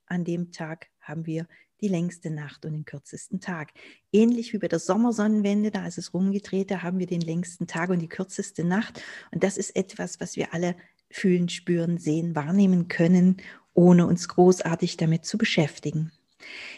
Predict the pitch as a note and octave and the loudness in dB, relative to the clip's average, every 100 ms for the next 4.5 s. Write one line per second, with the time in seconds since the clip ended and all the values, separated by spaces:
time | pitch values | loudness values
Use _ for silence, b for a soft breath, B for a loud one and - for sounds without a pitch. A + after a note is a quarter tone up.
0 | _ A3+ D4+ F4 B3 F3+ G3 G3 F3+ A3+ | _ 10 10 10 6 8 8 8 8 8
1 | A#3+ A#3 A#3 G3 - D#3+ F#3+ G3+ F#3 F3+ | 8 6 2 -2 2 4 4 4 4 4
2 | F3 - G#3+ C4+ B3+ B3 - - A#3 A3+ | 4 6 8 10 8 6 2 8 8 8
3 | - - A3+ B3+ - A#3+ A#3+ - G#3 A3 | 2 0 2 2 4 4 4 2 2 2
4 | - - G#3+ G#3+ | -2 -2 4 4